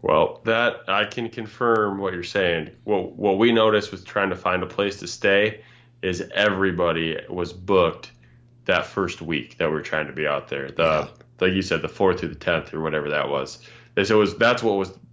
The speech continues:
Speaker 1: the biggest problem with trying to find a place for a week and a half, was getting the, that seventh through the tenth, you know, someone to let us stay in, in one, one spot. But, um, as far as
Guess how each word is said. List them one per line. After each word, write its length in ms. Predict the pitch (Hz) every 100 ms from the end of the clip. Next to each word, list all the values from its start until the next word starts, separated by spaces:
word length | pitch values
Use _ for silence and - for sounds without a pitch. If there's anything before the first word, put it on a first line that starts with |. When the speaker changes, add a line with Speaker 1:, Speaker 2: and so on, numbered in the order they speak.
| -
Speaker 1:
the 80 | -
biggest 340 | 92 101 92
problem 320 | - 95 90 82
with 80 |
trying 240 | - 95 92
to 60 |
find 260 | 85 87 85
a 40 |
place 540 | 85 95 90 87 - - - - _ -
for 600 | - 92 85 80 - - -
a 80 |
week 240 | 92 95 87
and 100 | 78
a 60 |
half, 480 | 78 92 85 80 -
was 240 | 85 82 - -
getting 300 | 98 92 87
the, 280 | 82 76 - - - - _ _
that 260 | - 85 -
seventh 540 | - - 98 92 87 -
through 120 | 95
the 80 | 78
tenth, 500 | - - 90 82 - _ _ _ _ _ _
you 80 | 85
know, 340 | 76 73 - - -
someone 300 | 95 90 85
to 40 |
let 180 | 85 85
us 140 | 80
stay 400 | - 82 82 82 - -
in, 240 | 90 87
in 200 | - 87
one, 300 | 87 85 80 -
one 180 | - 78
spot. 480 | - - 80 73 67
But, 320 | 76 73 - - _ - -
um, 400 | - 90 82 73
as 160 | - -
far 340 | - 104 143
as 280 | 107 82 -